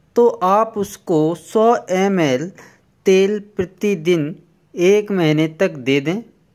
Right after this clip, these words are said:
गाभिन गाय भैंस का आठवां महीना लगने पर आप उसको फिर से सौ एम एल तेल देना चालू कर दें। यह उसके अडर बढ़ाने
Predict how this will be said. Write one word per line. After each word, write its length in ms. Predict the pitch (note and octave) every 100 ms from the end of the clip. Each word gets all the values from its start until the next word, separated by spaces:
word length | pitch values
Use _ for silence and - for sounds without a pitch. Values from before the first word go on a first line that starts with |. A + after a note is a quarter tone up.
| _ _ _ _ _ _ _ C#3+
गाभिन 340 | D#3+ G#3+ A3+
गाय 220 | G#3 G#3+
भैंस 260 | G3+ A3 A3
का 140 | A#3
आठवां 560 | A3+ D#3+ E3 F3 A3 A3
महीना 320 | G#3 G#3 A3
लगने 380 | G#3+ G#3 G#3+ G#3+
पर 200 | G#3+ G#3+
आप 320 | - F3+ F#3+
उसको 340 | G3 - A#3 A3+
फिर 280 | A3+ G#3+ G#3+
से 280 | - D#3
सौ 360 | E3+ - G3 G#3+
एम 300 | G3+ F3+ E3+
एल 220 | D3 F3+
तेल 360 | F#3+ - D#3 D#3+
देना 280 | D3 D3 F#3+
चालू 340 | - C3 B2+
कर 180 | C3+ C3+
दें। 240 | B2+ A#2 G2+ - - - -
यह 240 | F3+ G#3+ G3+
उसके 760 | G3+ G3 - G3 D3 D#3 - _ -
अडर 300 | F3 A3 A#3
बढ़ाने 800 | G3 F3+ E3+ F3 F#3+ G3 F#3+